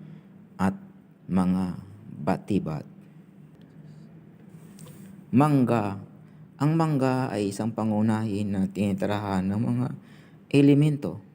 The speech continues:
o masamang espiritu. Lalong-lalo na kapag namumunga na mangga, hinog na hinog. Dito sila nakatira, ang mga elemento,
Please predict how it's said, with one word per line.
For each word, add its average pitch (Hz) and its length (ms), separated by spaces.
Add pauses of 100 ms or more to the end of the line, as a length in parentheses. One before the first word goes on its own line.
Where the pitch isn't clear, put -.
(140)
o 95 80
masamang 101 480
espiritu. 98 720 (1200)
Lalong-lalo 92 760
na 117 220
kapag 95 320
namumunga 98 560
na 113 160
mangga, 117 640 (160)
hinog 117 320
na 127 100
hinog. 123 460 (1080)
Dito 98 400
sila 117 240
nakatira, 123 720 (400)
ang 107 160
mga 98 560 (480)
elemento, 92 880